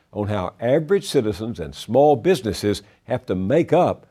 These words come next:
the ninety billion dollars giant companies save by shifting profits to offshore tax havens. Among the eighty-three publicly traded corporations named,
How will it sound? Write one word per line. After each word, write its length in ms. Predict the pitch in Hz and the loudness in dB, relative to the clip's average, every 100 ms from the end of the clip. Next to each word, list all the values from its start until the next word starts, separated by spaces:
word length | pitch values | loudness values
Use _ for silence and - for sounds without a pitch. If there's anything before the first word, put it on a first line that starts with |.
| _ - | _ -14
the 100 | 85 | -8
ninety 400 | 98 123 143 131 | -2 2 2 2
billion 400 | 73 80 80 85 | -2 -8 -8 -4
dollars 420 | 110 120 117 101 | 0 2 2 -2
giant 380 | - 110 113 101 | -2 -2 -2 -2
companies 480 | 123 117 101 95 - | -4 -4 -4 -4 -4
save 340 | 113 113 98 | -2 0 -2
by 140 | 82 | -6
shifting 480 | 76 - 180 - 196 | -8 -2 -2 -2 -8
profits 500 | - 139 120 - 117 | -4 0 0 0 -8
to 180 | - 147 | -6 -4
offshore 640 | - 135 131 - 143 147 147 _ _ | 0 0 0 -4 0 0 -2 _ _
tax 300 | 143 147 - | -6 -6 -4
havens. 500 | 101 78 - - - _ _ _ _ - | -4 -4 -8 -20 -20 _ _ _ _ -10
Among 460 | 110 127 185 202 | -6 0 2 0
the 140 | 185 - | -2 -2
eighty-three 560 | 127 131 139 - 104 110 | -2 0 -2 -4 -6 -6
publicly 560 | - 104 98 101 92 | -4 -4 -4 -6 -8
traded 440 | 82 - 113 104 92 | -8 -4 -2 -2 -4
corporations 720 | - 98 104 101 95 87 80 | -4 -4 0 0 0 -6 -8
named, 580 | 85 113 143 170 185 | -4 0 2 0 -2